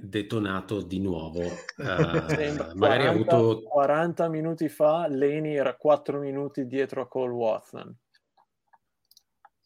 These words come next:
Speaker 2: Quindi direi
Speaker 1: Quindi
Speaker 2: che
Speaker 3: Quindi
Speaker 1: magari, magari ha avuto crampi esattamente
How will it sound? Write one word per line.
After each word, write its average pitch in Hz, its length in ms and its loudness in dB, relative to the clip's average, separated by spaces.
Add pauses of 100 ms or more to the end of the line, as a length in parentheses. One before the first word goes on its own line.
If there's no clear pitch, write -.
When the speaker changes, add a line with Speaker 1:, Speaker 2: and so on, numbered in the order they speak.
(500)
Speaker 2:
Quindi 117 280 -10
direi 113 260 0
Speaker 1:
Quindi 95 240 0
Speaker 2:
che 87 80 -2
Speaker 3:
Quindi 123 440 2
Speaker 1:
magari, 110 420 2
magari 107 360 4
ha 104 40 8
avuto 104 280 4
crampi 101 680 2
esattamente 90 1200 -2